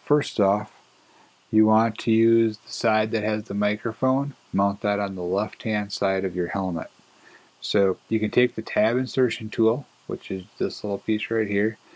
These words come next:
and put it against the Velcro. That way you can get the tab inserted into the helmet without it catching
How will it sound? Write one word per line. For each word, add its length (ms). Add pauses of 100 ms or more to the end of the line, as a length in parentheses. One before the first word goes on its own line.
(260)
and 160
put 200
it 120
against 580
the 260 (120)
Velcro. 640 (560)
That 220
way 140
you 120
can 140
get 100
the 140
tab 260
inserted 500
into 240
the 140
helmet 460 (320)
without 400
it 120
catching 540